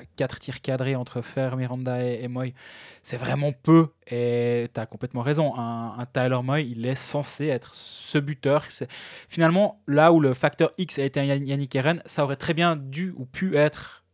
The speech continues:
d'un, d'un point de vue genevois, ça aurait pu être ce Tyler Moy, justement, qui n'est pas ton scoreur primaire, pour, euh, parler un peu, euh, faire du québéquisme, mais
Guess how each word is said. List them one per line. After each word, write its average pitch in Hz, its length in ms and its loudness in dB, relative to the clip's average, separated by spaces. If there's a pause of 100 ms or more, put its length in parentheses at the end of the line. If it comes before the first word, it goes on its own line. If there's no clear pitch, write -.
d'un, 123 180 -4
d'un 131 120 -2
point 135 180 -4
de 131 60 -4
vue 131 120 -4
genevois, 135 320 2
ça 147 120 -4
aurait 123 100 -2
pu 160 300 0
être - 200 2
ce - 80 -2
Tyler 147 380 4
Moy, 156 200 6
justement, 131 440 0 (420)
qui 160 120 -2
n'est 147 100 4
pas 165 260 8
ton 147 340 -4 (180)
scoreur 143 520 0
primaire, 180 680 4
pour, 135 200 0
euh, 131 60 4
parler 135 340 2
un 131 120 0
peu, 131 140 -4
euh, 120 520 0
faire 120 160 -8
du 123 80 -14
québéquisme, 139 760 -2 (460)
mais 143 320 2